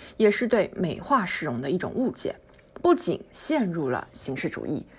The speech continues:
更可能扼杀掉城市的活力。招牌是中国传统商业文化的载体，全聚德、六必居、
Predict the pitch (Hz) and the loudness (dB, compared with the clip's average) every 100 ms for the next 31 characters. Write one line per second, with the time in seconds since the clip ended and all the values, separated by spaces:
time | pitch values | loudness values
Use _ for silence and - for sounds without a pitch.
0 | - - 370 226 - 135 127 - 214 156 | -20 0 2 4 0 -6 -8 0 0 2
1 | 233 220 226 170 - - - 135 151 254 | -4 -4 -4 -6 -8 -14 -12 -8 -4 -4
2 | - - - - 151 - - _ _ _ | -4 -8 -10 -6 -6 -8 -20 _ _ _
3 | _ _ _ _ - 330 339 262 - 135 | _ _ _ _ 2 4 4 0 -6 -6
4 | - 165 254 262 156 185 - 135 170 180 | -6 2 2 4 0 -2 -4 -8 -6 -8
5 | - 262 269 190 127 - - 135 202 131 | -6 -4 -2 -2 -2 -6 -8 -6 -6 -8
6 | - - - _ - - - - 151 214 | -10 -14 -14 _ -20 -16 -4 0 0 0
7 | 240 135 135 - - 175 143 123 202 226 | 0 0 -4 -6 -2 -2 -2 -6 -2 -2